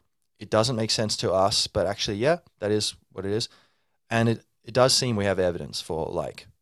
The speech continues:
you know, the Big Bang and, and how everything is expanding,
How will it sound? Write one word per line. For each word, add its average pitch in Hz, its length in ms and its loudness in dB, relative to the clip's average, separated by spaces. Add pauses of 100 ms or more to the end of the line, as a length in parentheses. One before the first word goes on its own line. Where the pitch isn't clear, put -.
(180)
you 92 60 -18
know, 67 140 -12 (300)
the 95 80 -18
Big 98 220 -6
Bang 87 400 -2
and, 85 160 -6 (160)
and 90 140 -10
how 95 120 0
everything 87 420 -6
is - 200 -6 (300)
expanding, 98 840 -2